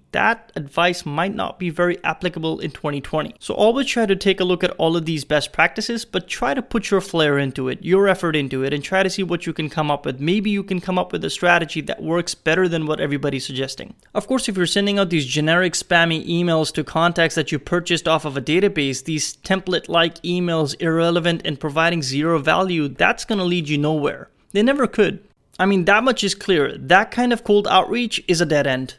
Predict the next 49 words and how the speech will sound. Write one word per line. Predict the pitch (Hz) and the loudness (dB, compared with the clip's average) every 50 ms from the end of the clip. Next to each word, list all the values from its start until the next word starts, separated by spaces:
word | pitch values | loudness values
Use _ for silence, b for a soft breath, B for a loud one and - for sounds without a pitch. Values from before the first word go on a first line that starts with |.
| _ _ 196 | _ _ 2
So | 190 | 4
always | 190 214 226 269 240 | 4 2 2 0 -4
try | - - - 220 214 | -4 -2 -2 0 0
to | 196 190 | 0 0
personalize | 196 - 190 190 180 - 180 180 170 170 160 - - | 0 0 0 0 0 -2 -2 0 0 0 0 -2 -4
your | 151 - | -6 -4
emails. | - 170 156 156 151 147 139 139 139 139 - | -2 -2 0 0 0 0 0 0 -2 -2 -2
Try | - 190 196 | 0 2 2
to | 208 202 | 4 4
make | 196 196 190 - | 2 0 -2 -2
sure | - 185 | -6 -4
that | 165 180 160 | -4 -4 -2
you're | 165 170 156 | -2 0 2
giving | 165 170 170 180 180 | 2 2 2 0 0
enough | 170 175 175 165 - | 0 0 -2 -2 -4
value | - 135 143 143 147 165 175 180 170 | -2 0 2 2 4 2 2 0 0
to | - 170 | -2 -2
the | 151 156 | -2 -2
prospects | 151 - 160 147 147 - - - 156 - - | 0 2 2 2 2 0 -2 -4 -4 -4 -2
that | 156 147 - - | -4 -4 -2 -4
you're | 139 135 | -4 -4
reaching | 135 123 - - 139 131 | -4 -6 -6 -8 -6 -4
out | 127 123 117 - | -4 -4 -6 -6
to, | - 135 139 | -6 -4 -2
and | 143 | -2
you | 147 151 151 | 0 0 0
make | 151 165 190 202 196 | 2 2 2 0 -2
sure | - - - 185 185 180 | -4 -4 -2 0 0 0
that | 151 156 143 143 | 0 -2 -4 -4
these | 165 175 170 | -4 -4 -6
prospects | - - 165 160 160 151 - - 160 156 - | -4 0 2 2 2 2 0 -4 -4 -4 -2
are | - 151 - - | -4 -4 -2 0
actually | 151 165 160 - - 175 170 160 | 0 0 0 -2 -6 -6 -4 -4
somebody | - - 165 160 156 156 156 151 | -4 -2 -2 -2 0 0 -2 -2
that | 143 151 147 143 | 0 0 -2 -2
can | - 147 147 135 | -2 -4 -4 0
get | 131 156 147 139 | 0 -2 -2 0
value | 131 147 135 139 143 143 143 143 | 0 2 2 4 2 2 2 2
out | 143 139 139 | 2 2 2
of | 135 | 0
the | 131 | -2
product | - - - 139 135 131 127 - | -4 -2 0 0 0 0 -2 -4
that | 131 113 - | -8 -8 -6
you're | 135 131 | -6 -6
selling | 123 - 143 135 135 131 131 | -4 -2 -2 -2 -2 -2 -4
or | 131 | -6
trying | 123 - - 139 127 127 | -6 -6 -4 -4 -4 -4
to | 117 | -6
pitch. | - - 131 131 - - - - | -4 -4 -4 -4 -6 -10 -12 -12